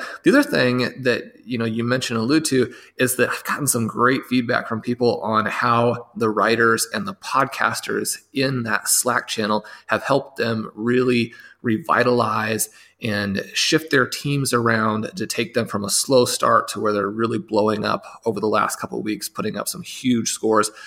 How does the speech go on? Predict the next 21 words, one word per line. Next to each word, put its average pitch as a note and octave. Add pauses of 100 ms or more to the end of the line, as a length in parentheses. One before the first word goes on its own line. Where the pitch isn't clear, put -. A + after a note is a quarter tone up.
(160)
you C3+
know, B2
really C#3
rectifying A2+
some G#2+
of G2+
the G2+
issues G#2+ (300)
with -
those A#2
teams A2
in A2
real G#2
time. G#2
So -
if -
you A#2+
wanna D#3
get D3
in C3+
there B2+